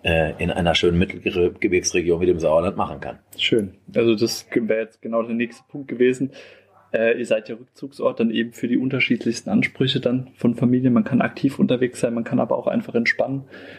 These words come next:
Speaker 2: Das ist, denke ich, auch so der Fokus. Man kann bei euch auch gut essen, wo wir auch gleich gerne nochmal drauf eingehen können. Ähm,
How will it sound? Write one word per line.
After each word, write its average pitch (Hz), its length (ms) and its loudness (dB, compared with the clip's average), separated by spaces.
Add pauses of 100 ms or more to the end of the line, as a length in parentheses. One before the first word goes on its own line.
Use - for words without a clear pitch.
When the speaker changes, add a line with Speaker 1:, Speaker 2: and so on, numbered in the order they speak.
(140)
Speaker 2:
Das 120 140 -2
ist, 117 160 0
denke 120 160 -4
ich, - 120 -4
auch 135 100 -4
so - 120 -6
der 113 120 0
Fokus. 131 460 -2
Man 120 100 4
kann 123 160 2
bei 117 80 2
euch 120 160 -2
auch 117 100 -8
gut - 180 -8
essen, 135 300 0
wo 123 80 2
wir 120 160 2
auch - 100 -8
gleich - 280 -4
gerne 123 160 2
nochmal 127 200 0
drauf - 160 -8
eingehen 131 340 2
können. 139 360 -2 (640)
Ähm, 113 580 0